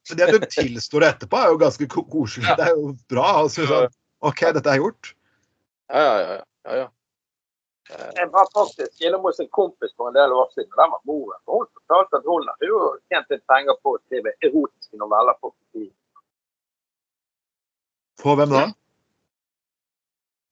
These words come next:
Speaker 3: For Cupido. Ja, altså, ja, eh, moren til en kamerat. En,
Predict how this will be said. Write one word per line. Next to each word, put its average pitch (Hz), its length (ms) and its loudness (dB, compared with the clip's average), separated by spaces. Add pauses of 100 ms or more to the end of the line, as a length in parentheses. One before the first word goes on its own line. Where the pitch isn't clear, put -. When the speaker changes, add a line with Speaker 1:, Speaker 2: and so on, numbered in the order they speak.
(160)
Speaker 3:
For - 240 0
Cupido. - 460 -2 (260)
Ja, 170 180 4
altså, 156 360 2 (840)
ja, 180 200 2 (140)
eh, 190 240 -2
moren 220 460 0
til 143 160 -2
en 139 160 -2
kamerat. 139 460 2 (320)
En, 135 160 -10